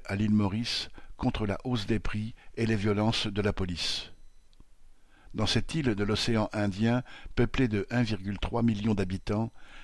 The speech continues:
l'héritage de la colonisation et le fonctionnement du marché mondial font que la production est entièrement orientée vers l'exportation, sucre, prêt-à-porter, poisson,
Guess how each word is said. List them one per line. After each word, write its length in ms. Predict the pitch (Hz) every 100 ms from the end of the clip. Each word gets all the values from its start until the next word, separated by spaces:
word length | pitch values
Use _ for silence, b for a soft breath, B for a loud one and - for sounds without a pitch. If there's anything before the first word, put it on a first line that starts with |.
| B
l'héritage 580 | 107 110 127 147 143 120
de 180 | 101 104
la 100 | 101
colonisation 840 | 117 110 117 101 107 - 120 120 - B B
et 60 | 101
le 80 | 107
fonctionnement 560 | - 123 - 123 131
du 100 | 117
marché 300 | 110 104 -
mondial 560 | 104 104 98 104 113 113 B B B B
font 220 | - 139
que 140 | -
la 100 | 110
production 640 | - 110 104 - - 123 -
est 160 | 107
entièrement 480 | 120 123 139 123 123 -
orientée 540 | 113 113 110 - 120
vers 160 | 98 95
l'exportation, 840 | - - - - 101 - 101 104 - B B
sucre, 480 | B - 113 - - - b
prêt-à-porter, 680 | - 110 110 110 101 - 113
poisson, 560 | 113 - 110 - 101 107